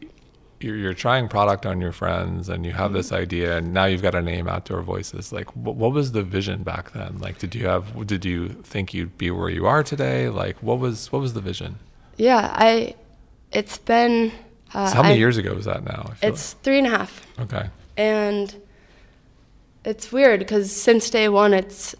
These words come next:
Speaker 2: always been about building the next great activewear brand. And people would laugh when I was,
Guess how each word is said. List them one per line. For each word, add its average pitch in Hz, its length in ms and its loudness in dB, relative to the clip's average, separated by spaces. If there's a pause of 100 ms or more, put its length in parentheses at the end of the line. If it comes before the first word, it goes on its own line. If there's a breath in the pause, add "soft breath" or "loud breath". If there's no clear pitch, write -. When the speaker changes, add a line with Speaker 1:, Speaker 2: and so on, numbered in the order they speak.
Speaker 2:
always 202 380 4
been 208 240 2
about 190 400 0 (320)
building 202 320 4
the 196 60 2
next 196 320 -4
great 196 180 0
activewear 196 500 0
brand. 185 380 -2
And 202 120 2
people 220 240 2
would 196 140 4
laugh 180 320 -4
when 190 100 -2
I 185 80 -2
was, 185 300 -6